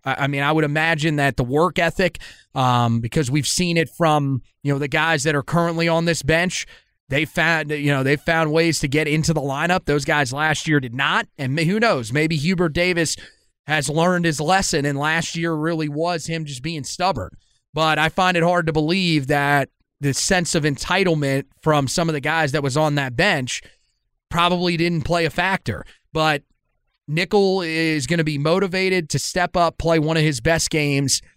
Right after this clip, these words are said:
uh, you know, o-, of his young college career in this one. So Carolina's, they, they've, they've got a challenge in this game for sure, with a very athletic, uh, and a very good shooting,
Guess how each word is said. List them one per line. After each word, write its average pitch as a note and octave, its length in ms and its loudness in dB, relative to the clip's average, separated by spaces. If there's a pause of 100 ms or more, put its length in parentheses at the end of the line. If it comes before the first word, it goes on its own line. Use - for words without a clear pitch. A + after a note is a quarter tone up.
(280)
uh, C3 440 2 (100)
you C#3+ 160 -2
know, B2 160 0
o-, D3+ 280 -2
of D#3+ 100 -2
his D#3 380 0
young D#3+ 280 2
college D3+ 440 0
career C#3 500 2 (300)
in C#3+ 180 0
this D#3+ 240 0
one. C3+ 180 -2
So C#3+ 160 -2
Carolina's, A#3 680 2 (280)
they, F3+ 140 -4
they've, F#3 220 0
they've A3 260 2
got A3+ 220 0
a - 20 -2
challenge F3 680 0
in E3 180 2
this D#3+ 200 2
game D#3+ 280 2
for C#3+ 160 -2
sure, D#3+ 360 2
with C#3 120 0
a C3 40 -2
very D#3+ 420 2
athletic, D#3 760 0 (300)
uh, D3+ 160 2
and D3 100 0
a C#3+ 40 2
very E3+ 260 4
good D#3+ 400 2
shooting, D#3+ 720 0